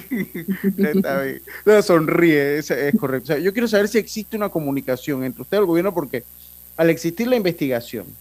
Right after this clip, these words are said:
existe conclusiones. Y estoy seguro que, eh, manejan mucha información que sería de beneficio para la, para la sociedad, eh, eh, para, para la sociedad en general. Y ahí, por cul-, por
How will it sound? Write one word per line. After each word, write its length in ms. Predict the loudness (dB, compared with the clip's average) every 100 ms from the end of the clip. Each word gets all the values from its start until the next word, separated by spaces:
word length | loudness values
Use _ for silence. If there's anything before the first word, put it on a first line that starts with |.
| -20 -20 -20 -12
existe 640 | -8 -8 -8 -6 -6 -6 -6
conclusiones. 840 | -4 -6 -6 -10 -8 -10 -10 -16 -20 -20 -12
Y 80 | -8
estoy 200 | -4 -4
seguro 480 | -2 -2 0 0 0
que, 360 | -2 -4 -4 -6
eh, 80 | -4
manejan 600 | -2 -2 -4 -4 -4 -8 -14 -20 -20 -18
mucha 440 | -10 -4 -4 -4
información 760 | -6 -6 -4 -4 -4 -8 -6 -6
que 140 | -6
sería 340 | -10 -8 -2 0
de 80 | 0
beneficio 640 | -2 -6 -10 -10 -8 -10
para 260 | -8 -8 -6
la, 300 | -8 -8 -12
para 180 | -12 -10
la 100 | -12
sociedad, 600 | -16 -20 -14 -10 -8 -10 -16 -20 -20 -20 -12
eh, 260 | -10 -10 -10
eh, 220 | -16 -14
para, 180 | -10 -12
para 240 | -8 -8 -8
la 100 | -8
sociedad 380 | -12 -12 -10
en 80 | -10
general. 460 | -10 -10 -10 -10 -12 -18 -20 -20 -20 -12
Y 80 | -2
ahí, 220 | 0 -2 -6 -20 -12
por 200 | -4 -4
cul-, 240 | -4 -6 -6 -12 -6
por 240 | -6 -6